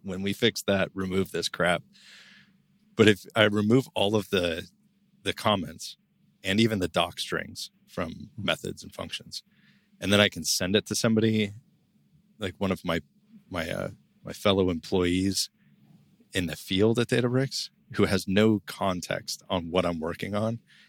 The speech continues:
Speaker 1: And if they're not impressed by the implementation, if they're like, "Yeah, cool, I guess. It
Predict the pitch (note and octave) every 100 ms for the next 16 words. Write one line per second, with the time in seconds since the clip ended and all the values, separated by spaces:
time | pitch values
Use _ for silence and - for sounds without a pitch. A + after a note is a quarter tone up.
0 | _ _ _ _ _ F#2+ F2+ F2 - _
1 | _ - - A2 G2 F2 F2 - F#2 -
2 | D#2 - - - E2 F2 E2 E2+ - -
3 | - - E2+ _ _ _ _ _ - F#2+
4 | F#2+ D#2+ D#2 - - _ _ _ _ _
5 | _ _ F2 G#2 A#2 - _ _ - E2
6 | F2+ D3 - D#2 - G2 - - - _
7 | _ _ _ _ _ - - G#2